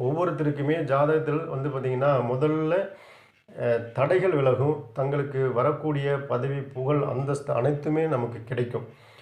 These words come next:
நமக்கு வரக்கூடிய அந்த பதவி, புகழ், அந்தஸ்து தடைபடுதுனாவே உங்களுடைய ஜாதகத்துல சூரியன் கெட்டிருக்கார் என்று அர்த்தம்.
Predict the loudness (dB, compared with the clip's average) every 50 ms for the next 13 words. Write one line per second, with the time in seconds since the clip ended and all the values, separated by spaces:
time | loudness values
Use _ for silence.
0 | -20 _ _ _ 0 0 0 2 4 4 4 4 2 2 0 0 2 2 2 2
1 | 2 2 2 2 2 2 2 0 -2 -4 -2 0 2 4 4 4 4 4 2 0
2 | 0 -2 -8 -6 -2 0 2 2 4 4 2 2 2 4 4 4 4 4 2 2
3 | 0 -2 -2 0 0 0 0 0 2 4 4 4 4 2 0 0 -2 -2 -2 -2
4 | -4 -4 -2 -2 -2 -2 -2 -4 -4 -4 -6 -4 -4 -6 -2 2 4 4 4 2
5 | 0 0 -2 -2 -2 -2 -4 -6 -8 -8